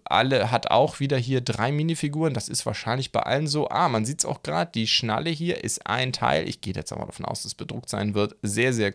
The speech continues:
cool. Und, ähm, wir reden jetzt von der sieben sechs vier eins eins, dreihundertfünf Teile, auch fünfunddreißig Euro.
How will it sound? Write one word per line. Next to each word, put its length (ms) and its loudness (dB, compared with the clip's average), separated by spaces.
cool. 200 4
Und, 580 4
ähm, 420 4
wir 160 4
reden 480 0
jetzt 200 -2
von 100 -2
der 80 0
sieben 300 -2
sechs 340 -2
vier 200 0
eins 200 -2
eins, 520 0
dreihundertfünf 680 0
Teile, 460 2
auch 160 2
fünfunddreißig 920 2
Euro. 500 4